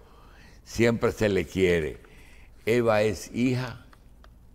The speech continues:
fue hija de don Emilio Lapallés y del Río,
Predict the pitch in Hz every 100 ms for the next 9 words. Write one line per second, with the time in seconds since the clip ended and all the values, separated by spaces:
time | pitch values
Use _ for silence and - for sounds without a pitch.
0 | - - - - - - 104 98 107 123
1 | 120 101 - 92 95 92 87 87 113 131
2 | 123 117 - 90 - 80 78 95 107 -
3 | - - 85 73 64 - 76 71 62